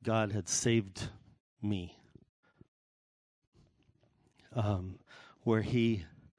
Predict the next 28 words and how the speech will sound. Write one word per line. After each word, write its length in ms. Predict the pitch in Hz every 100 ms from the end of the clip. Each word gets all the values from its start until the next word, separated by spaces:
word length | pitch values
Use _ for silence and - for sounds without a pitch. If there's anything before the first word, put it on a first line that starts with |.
| - - - - - -
made 240 | 117 117
all 180 | 107 104
of 100 | 113
his 100 | 107
scripture 440 | - - 117 - -
come 220 | - 110
alive, 400 | 98 98 95 -
'cause 300 | - 90 -
you 80 | 104
have 200 | 110 -
to 100 | 110
realize 400 | 107 107 107 104
I, 320 | 101 104 107 - _ _ _ _ _ _ _ _ _ -
I, 120 | 120
I 20 |
memorized 1000 | 113 113 120 123 110 101 95 90 - - - - -
scripture 840 | - - - - 110 - - 92
and 140 | 87 90
said, 300 | - 101 92
"Is 100 | 90
that 160 | 113
good 140 | - 123
enough? 260 | 120 131
Do 80 | 104
you 60 | 101
love 180 | 107
me 80 | 110
now? 240 | 110 123